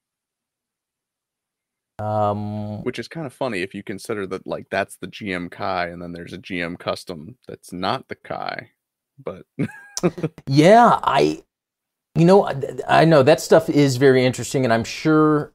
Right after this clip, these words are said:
Speaker 1: like, it's funny, 'cause then when I come to look things up on the Gundam Wiki, not that it's always right, 'cause it can be wrong, but Kai, i-, on this, it does say also known as Kai, and not
Speaker 2: Yeah.
Speaker 1: that it's saying, like, um,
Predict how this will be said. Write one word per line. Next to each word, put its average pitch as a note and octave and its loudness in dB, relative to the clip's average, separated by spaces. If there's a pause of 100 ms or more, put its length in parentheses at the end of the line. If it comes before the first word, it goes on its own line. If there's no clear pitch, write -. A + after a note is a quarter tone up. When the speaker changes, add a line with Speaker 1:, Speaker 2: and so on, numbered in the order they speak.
Speaker 1:
like, F#3 4
it's F3+ 4
funny, F3 4
'cause C3+ 0
then F3 4
when D#3 4
I C3+ 6
come D3+ 2
to - -2
look B2+ -2
things B2 0
up C3+ 2
on A2+ 2
the G#2+ 4
Gundam A2 2
Wiki, A#2+ 4
not B2 0
that C4 6
it's B3 2
always G#3 4
right, G#3 4 (220)
'cause G#2 -2
it D3 0
can E3+ 2
be B2 2
wrong, G#2 4 (400)
but - 2
Kai, C3 6 (260)
i-, C#3+ 2
on D3+ 4
this, D3 6
it A#2+ 2
does B2+ 4
say B2 4
also A#2+ 4
known A2+ 0
as G2 -4
Kai, A2+ 0 (640)
and A#2+ 0
not C3+ 4
Speaker 2:
Yeah. - -6
Speaker 1:
that B2+ 6
it's - -2 (140)
saying, A#2+ 4
like, G2+ 2
um, E2 2